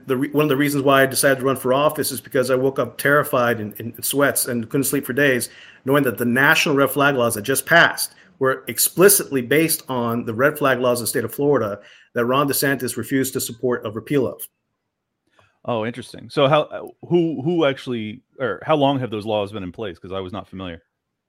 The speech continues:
Speaker 1: So twenty, twenty seventeen, they passed in a, in a, in a,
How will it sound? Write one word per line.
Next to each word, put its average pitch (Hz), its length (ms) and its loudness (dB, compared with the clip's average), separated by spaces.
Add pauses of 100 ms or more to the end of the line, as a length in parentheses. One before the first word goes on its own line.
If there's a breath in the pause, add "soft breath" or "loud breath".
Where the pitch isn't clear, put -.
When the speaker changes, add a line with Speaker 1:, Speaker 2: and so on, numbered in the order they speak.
Speaker 1:
So - 200 2
twenty, 160 300 0
twenty 151 260 0
seventeen, 143 400 0
they 110 80 0
passed 131 400 -2 (100)
in 123 140 -2
a, 117 180 0
in 117 180 -4
a, 110 280 -6
in 110 160 -8
a, 123 80 -10